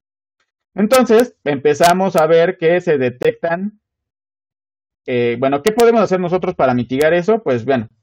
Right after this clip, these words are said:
en primera, empezar a detectar privilegios mínimos. Un usuario que nada más se va a encargar de conectarse o consumir un servicio financiero, que nada más, por ejemplo,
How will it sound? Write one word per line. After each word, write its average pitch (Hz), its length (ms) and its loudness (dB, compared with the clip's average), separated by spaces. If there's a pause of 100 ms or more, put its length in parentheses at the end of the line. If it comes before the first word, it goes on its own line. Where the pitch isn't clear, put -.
(100)
en 143 160 -10
primera, 160 320 0
empezar 165 340 0
a 240 40 4
detectar 190 500 0
privilegios 160 640 0
mínimos. 147 460 -6 (420)
Un 220 200 2
usuario 214 720 4
que 165 120 -2
nada 190 360 2
más 208 240 0
se 170 100 0
va 160 140 2
a 196 40 -2
encargar 175 640 2 (140)
de 123 220 -6
conectarse 151 1000 0
o 123 120 -10
consumir 131 640 -6
un 175 260 -4
servicio 139 840 0
financiero, 131 880 0
que 135 120 -4
nada 139 280 0
más, 143 240 -4
por 123 180 -6
ejemplo, 127 760 -2